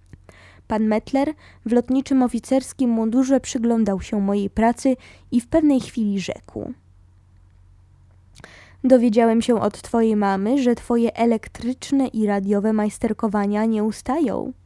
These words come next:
Bardzo mnie to cieszy. Mam nadzieję, że mi przedstawisz te swoje osiągnięcia”.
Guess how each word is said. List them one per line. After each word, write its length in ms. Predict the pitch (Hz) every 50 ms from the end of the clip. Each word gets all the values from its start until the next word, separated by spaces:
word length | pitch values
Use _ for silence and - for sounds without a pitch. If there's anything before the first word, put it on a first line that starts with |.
| - - - - - - - -
Bardzo 400 | 180 185 185 202 196 - 247 262
mnie 180 | 277 285 285
to 160 | 277 330 320
cieszy. 440 | - - - - - - - - 50 50
Mam 260 | - - 226 214 214 208
nadzieję, 500 | 208 202 190 190 226 233 247 262 262 247 - -
że 240 | 220 208 214 240
mi 140 | 233 226 220
przedstawisz 640 | 202 - - 233 - - - 294 247 214 202 - -
te 120 | - 214
swoje 400 | - - - - 208 202 196 190
osiągnięcia”. 880 | 196 196 - 269 277 262 220 202 185 - 67 - - - - 80 - 254